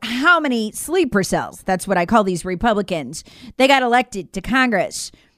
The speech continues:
Karl Rove was their chosen instrument of terror, uh, the architect of the Bush dynasty. And he would go around vetting these candidates, making sure they were suitably,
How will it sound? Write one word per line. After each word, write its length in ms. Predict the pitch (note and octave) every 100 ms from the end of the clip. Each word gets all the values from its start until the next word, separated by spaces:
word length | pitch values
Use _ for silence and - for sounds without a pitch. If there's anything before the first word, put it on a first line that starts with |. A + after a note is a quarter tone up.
| _
Karl 480 | - E4+ D#4+ D4+ C4+
Rove 560 | D#4+ D#4 A3+ F#3+ G3 -
was 260 | A3 A3 -
their 200 | G#3 G3+
chosen 400 | - C4 A3+ G#3+
instrument 500 | F#3+ - F3 E3+ E3
of 120 | D#3
terror, 440 | - B3+ A3 F#3 - - _ -
uh, 180 | G3 -
the 160 | A3 -
architect 720 | D4 C4+ C#4 A3 F3 - - - -
of 180 | G#3
the 80 | G3
Bush 260 | F3+ F#3 -
dynasty. 720 | A#3 A3+ B3 A#3 - E3 G2+ _ _
And 80 | C#4
he 80 | E4+
would 140 | G#4
go 160 | D#4 D#4
around 400 | C4 A3 G3+ G#3
vetting 360 | - C4+ D#4+ A#3+
these 200 | F#3 -
candidates, 640 | G3 F3+ E3+ E3 - -
making 600 | A3+ A#3 B3+ D#4+ - F#4+
sure 260 | - A#3 G#3
they 140 | A3
were 120 | A3+
suitably, 720 | B3 - E4 C4+ G3 G#3+ G#3